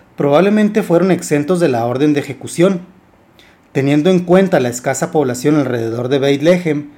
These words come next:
de la cantidad relativamente pequeña de los niños que se ajustaría al perfil de ejecución y del gran número de personas que Herodes y los romanos estaban acostumbrados a matar por capricho.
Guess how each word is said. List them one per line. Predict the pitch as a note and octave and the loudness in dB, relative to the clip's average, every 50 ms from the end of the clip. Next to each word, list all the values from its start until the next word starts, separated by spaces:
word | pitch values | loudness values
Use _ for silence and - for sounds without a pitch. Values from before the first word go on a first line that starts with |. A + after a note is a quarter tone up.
| _ _ _ _ _ _ _ _ - | _ _ _ _ _ _ _ _ -12
de | - C3 C#3 | -6 -4 -2
la | C3 C3 B2+ - | 0 -2 -2 -2
cantidad | C#3 C3 B2 A#2 B2+ B2+ A#2+ C#3 D3+ D3 E3 | -4 -4 -4 -6 -6 -2 0 0 0 0 -2
relativamente | F3 F3+ G3 F3+ D#3 C3 - - C#3+ D3 D3 E3+ E3+ F3 F3+ F3+ F3 D3 C#3 D3 D3 D3 D3 F3+ | -2 0 2 2 2 0 -2 -4 -2 0 2 2 4 4 2 0 -2 -2 -2 0 0 0 -2 -2
pequeña | F3 - C#3+ - - C#3+ C3+ D3 C#3+ | -4 -4 -6 -4 -4 -2 0 0 0
de | B2 A#2+ | -2 -2
los | A2+ A2+ A2+ C#3 | -6 -6 -8 -6
niños | C3+ C3+ D3 E3 F#3+ F#3 F3+ - - - - - - _ _ | -2 0 0 0 0 -2 -4 -10 -16 -20 -20 -20 -20 _ _
que | - C#3 B2+ | -8 -6 -4
se | B2 | -4
ajustaría | C3 - C3+ B2 - - C3 A#2+ C3 C#3 | -6 -6 -8 -10 -8 -6 -4 0 2 2
al | D3+ D3+ | 2 2
perfil | - E3 D3+ - - D3 D3 D3+ D3+ | 0 -2 -2 -2 -2 -2 -2 0 0
de | E3 D#3 | 0 -2
ejecución | - C3+ - - A#2 - - D#3+ F3 G#3 G#3+ G#3+ - - - - - - - _ _ _ _ _ _ _ _ | -2 -6 -10 -12 -12 -4 0 2 2 2 0 -4 -10 -18 -20 -20 -20 -20 -20 _ _ _ _ _ _ _ _
y | - - D3+ D3 C#3+ C#3+ D3 D3 | -10 -6 -4 -2 0 0 2 2
del | C#3+ D3 D3 | 2 2 2
gran | D3 D#3 E3+ F#3 G3 F#3+ | 4 4 4 4 4 4
número | F3+ F#3 G3 G#3 G#3 G3+ | 4 4 4 4 4 6
de | F#3+ F3 | 4 4
personas | F3+ - C#3 B2 - D3+ D3 D#3+ F3 F3 F3 | 2 0 -4 -6 -2 -2 0 0 0 0 -2
que | - - C#3+ B2+ | -6 -6 -4 -4
Herodes | B2 B2 C3+ D3 D#3+ F3+ F3+ F3 | 0 0 2 2 2 2 0 -2
y | D#3+ | -4
los | C3+ C3+ A#2+ | -6 -6 -6
romanos | A#2 A#2 A#2+ B2+ C#3+ E3+ E3 | -6 -6 -4 -4 -4 -4 -4
estaban | E3 C3+ - - C3 B2+ D3 E3+ | -6 -8 -6 -6 -4 -2 -2 -2
acostumbrados | F3 F3 E3 D3 D3 - - B2 A#2+ B2 B2 C#3+ D#3 - | -2 -2 -4 -6 -8 -8 -10 -8 -6 -4 -4 -4 -4 -6
a | D#3 | -6
matar | C3+ B2 A#2 - - A#2 A#2+ - | -8 -8 -8 -8 -8 -10 -8 -8
por | - D3 - | -8 -8 -8
capricho. | - C#3+ - - G#3 G#3 - - E3+ E3 | -8 -8 -2 -2 -2 -2 -2 -4 -6 -6